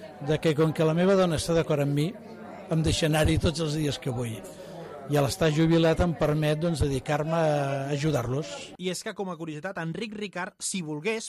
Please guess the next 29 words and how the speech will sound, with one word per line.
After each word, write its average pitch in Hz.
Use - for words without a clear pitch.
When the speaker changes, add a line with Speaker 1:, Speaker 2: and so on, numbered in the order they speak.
Speaker 2:
podria 170
ser 226
enterrat 180
a 233
la 208
Cartoixa, 165
ja 180
que 214
tot 214
i 208
no 208
ser 202
ordenat 190
monjo 143
ni 147
estar 175
ordenat, 170
el 151
consideren 202
un 233
més 226
de 202
la 175
comunitat 190
per 180
tota 175
l'ajuda 147
que 135
presta. 127